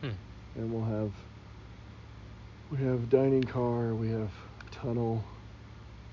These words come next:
Speaker 2: um, and tanker.
Speaker 1: Hmm. So all of yours are different things that you would see
Speaker 2: They're all, they're all,
Speaker 1: either part of a
Speaker 2: they're
Speaker 1: train
Speaker 2: all
Speaker 1: or
Speaker 2: parts of a train, but, you know, one,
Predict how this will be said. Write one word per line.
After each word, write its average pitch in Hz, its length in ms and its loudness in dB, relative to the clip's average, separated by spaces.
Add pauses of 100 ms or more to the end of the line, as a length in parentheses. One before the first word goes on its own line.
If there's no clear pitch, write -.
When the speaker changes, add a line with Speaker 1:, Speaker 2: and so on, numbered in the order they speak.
(600)
Speaker 2:
um, 95 320 -4 (1500)
and 92 420 -2 (180)
tanker. 90 400 -2 (680)
Speaker 1:
Hmm. 131 60 -4 (920)
So 147 140 2
all 147 120 8
of 127 60 4
yours 123 180 6
are 120 80 2
different 113 320 0
things 117 240 0
that 113 60 -6
you 110 100 -4
would 104 140 -4
see 117 400 0
Speaker 2:
They're 113 100 6
all, 127 140 6
they're 120 220 2
all, 127 140 6
Speaker 1:
either 120 200 4
part 143 320 8
of 139 60 2
a - 20 0
Speaker 2:
they're 135 60 -2
Speaker 1:
train 123 260 4
Speaker 2:
all 135 100 8
Speaker 1:
or 104 140 2
Speaker 2:
parts 127 240 2
of 113 100 0
a 110 60 2
train, 107 460 2
but, 98 140 2
you 98 160 0
know, 98 60 0
one, 98 320 0